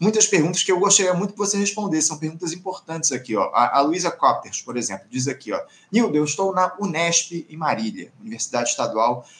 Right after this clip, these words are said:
Paulista. Ela te pergunta o seguinte: como enfrentar a estrutura entreguista,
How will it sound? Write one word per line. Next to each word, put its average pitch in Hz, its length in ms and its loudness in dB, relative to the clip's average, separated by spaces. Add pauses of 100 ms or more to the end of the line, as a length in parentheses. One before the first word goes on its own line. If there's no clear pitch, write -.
(240)
Paulista. 117 580 2
Ela 143 80 -4
te - 60 -12
pergunta 160 280 -6
o - 40 -12
seguinte: 127 440 -4 (160)
como 277 180 0
enfrentar 190 460 2
a 196 40 4
estrutura 151 480 2
entreguista, 196 800 2